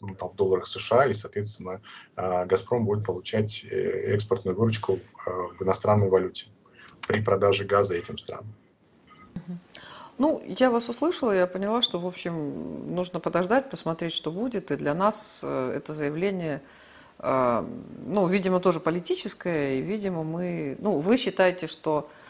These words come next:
Speaker 2: а, мы не готовы к, к тому, что, э, там, недружественные страны, в кавычках, э, скажут, э, что мы не будем покупать за рубли?
Speaker 1: Нет, я думаю, что будет, как вы пр-, правильно сказали, что будет разная реакция.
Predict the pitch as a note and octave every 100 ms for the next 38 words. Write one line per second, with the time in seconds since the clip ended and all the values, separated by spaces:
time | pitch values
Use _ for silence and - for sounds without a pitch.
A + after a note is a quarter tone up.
0 | - - C#3 B2+ F3 G#3 D#3+ C3+ C#3+ E3+
1 | D#3 F3+ F3+ E3+ F3 D3+ C3 - - B2
2 | A2+ G#2 G2+ - C#3 G3 G#3 - C#3+ C3+
3 | C3 B2 A#2 G2+ F#2 D#2 D#2+ D2 - -
4 | A#2+ G#2+ E2 - - D3+ D#3+ D3 C#3 -
5 | C#3 C3 - G#3+ A3+ A3 A3+ F3 F3 E3+
6 | - D3+ - C#3 B2+ A#2+ - C#3+ D3 C#3
7 | - - B2 G#2+ A2 - A2+ D3 F#3+ C3+
8 | C3 B2+ - - - - A#2 - - -
9 | - _ - - - _ - - - -
10 | C#3+ A#2+ A2 G#2 C3+ F3 - A#2 C3 A#2
11 | G#2+ G#2 G#2+ G#2 G#2+ - - G#2+ A2 A#2
12 | G2+ F#2+ - F#2+ G#2+ D3+ E3 - G2 A#2+
13 | A2 A2+ B2+ A2 G2+ G#2 G2+ - -